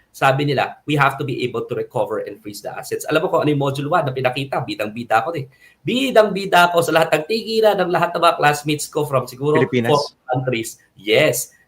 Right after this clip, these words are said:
Speaker 1: Ang, ang, ang guest namin nung sa klase na yon was the Prosecutor General of Switzerland, no? At ang
Speaker 2: Mm.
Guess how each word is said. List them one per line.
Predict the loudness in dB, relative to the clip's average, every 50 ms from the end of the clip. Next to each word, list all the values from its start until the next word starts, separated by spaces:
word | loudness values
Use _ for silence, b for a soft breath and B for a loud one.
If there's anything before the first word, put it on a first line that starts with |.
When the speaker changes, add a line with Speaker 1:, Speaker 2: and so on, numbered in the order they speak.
| b 2
Speaker 1:
Ang, | 4 4 4 4 0 0
ang, | 0 0 0 0 0
ang | 2 2 2 2 0 2 2
guest | 2 2 2 2
namin | 2 4 4 4 2 0 -2
nung | -2 -4 -4
sa | -4 -4 -2
klase | 0 2 2 2 0 -2 -4
na | -4
yon | -2 0 -2 -2 -2 0 2
was | 2 2 2 2 -4 -10 _ _ _ _ 0
the | 0 4 4
Prosecutor | 4 4 4 2 -6 -8 -8 -6 -4 -4
General | -2 -2 0 0 0 0 0 -2 -2 -2 -4 -6
of | -8 -10
Switzerland, | -10 -6 -4 -6 -6 -6 -8 -8 -10 -10 -10 -16 -20 -20 _ _ _ _ b b b b b _
no? | -6 -4 -4 -4 -4 -4
At | -4 -2 0 2 2
ang | 2 2
Speaker 2:
Mm. | 2